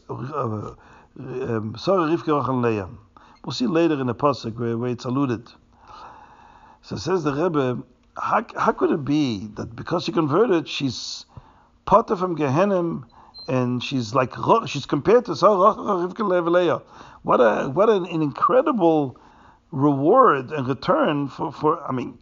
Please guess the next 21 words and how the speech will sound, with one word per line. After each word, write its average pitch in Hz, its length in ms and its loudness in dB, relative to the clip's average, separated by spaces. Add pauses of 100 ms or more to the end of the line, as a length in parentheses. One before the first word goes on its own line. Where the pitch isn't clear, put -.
it's 143 200 -12
a 117 80 -2
great, 143 400 -4
uh, 135 220 -2
act 208 320 0
of 127 120 -4
conversion, 147 580 -2
but 135 260 -6 (540)
we're 127 140 -6
giving 170 320 -2
her 143 220 -6
such 170 280 -4
an 156 120 -2
enormous 143 580 0
reward. 147 420 0
So 139 80 -14
the 135 100 -12
Rebbe 196 200 -4
says 143 160 -4
like 131 160 -2
this, 113 360 -8